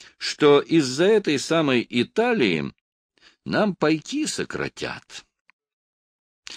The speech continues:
Старший писарь Ванек задумался и серьезно ответил: "Все может быть, ибо теперь, несомненно, наша победа несколько отдалится".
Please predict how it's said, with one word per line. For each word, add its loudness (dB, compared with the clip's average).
Старший -2
писарь -8
Ванек -6
задумался -4
и -8
серьезно -4
ответил: -6
"Все 0
может -4
быть, -4
ибо 2
теперь, 2
несомненно, 0
наша 0
победа 2
несколько -4
отдалится". -8